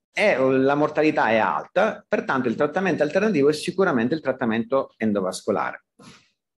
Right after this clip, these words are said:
Questa è una flowchart, eh, abbastanza complicata di un lavoro del Radiographics di, di due anni fa, e magari semplifico un attimino quelle che sono le indicazioni. Eh, qual è l'indicazione dell'angiografia?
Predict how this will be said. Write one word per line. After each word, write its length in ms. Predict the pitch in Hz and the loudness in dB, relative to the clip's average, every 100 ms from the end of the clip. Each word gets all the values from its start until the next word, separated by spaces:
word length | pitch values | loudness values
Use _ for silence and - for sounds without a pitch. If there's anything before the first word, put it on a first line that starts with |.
| _ | _
Questa 220 | - 151 143 | -4 -2 0
è 40 | |
una 100 | 127 | 0
flowchart, 840 | 127 127 143 110 - - 110 - _ | 2 2 2 2 0 0 -2 -2 _
eh, 260 | 110 113 110 | -2 0 0
abbastanza 540 | 123 120 139 160 139 | -2 -4 -2 -2 0
complicata 640 | 120 110 120 123 104 101 | 0 0 0 0 0 0
di 140 | 98 110 | -2 0
un 160 | 113 | 0
lavoro 300 | 110 110 131 | 2 2 2
del 360 | 123 113 110 107 _ _ | 2 2 2 0 _ _
Radiographics 800 | - 123 117 117 117 117 - - | -4 0 2 2 2 0 -6 -10
di, 320 | 98 98 98 101 | -6 -2 -2 -2
di 160 | 104 | -4
due 160 | 110 117 | 0 2
anni 160 | 107 | 2
fa, 300 | 104 90 95 - - - - _ | 0 -4 -6 -8 -20 -20 -20 _
e 280 | 156 160 160 | 2 4 4
magari 400 | 170 190 170 - | 2 2 0 0
semplifico 600 | - 151 147 180 143 123 | -2 -2 0 -2 0 0
un 80 | 113 | -2
attimino 340 | 113 147 131 | -2 0 2
quelle 200 | 113 110 | 2 0
che 100 | 107 | -2
sono 320 | - - 123 | -4 -2 0
le 100 | 117 | 2
indicazioni. 840 | 117 113 117 120 - - 90 87 85 _ | 0 0 0 -2 -4 -6 -4 -6 -12 _
Eh, 200 | - 127 | -2 -2
qual 140 | 127 185 | 2 2
è 60 | |
l'indicazione 520 | 220 220 160 151 175 165 | 4 4 4 2 0 0
dell'angiografia? 760 | 139 131 120 113 - 82 | 0 0 0 -2 -4 -8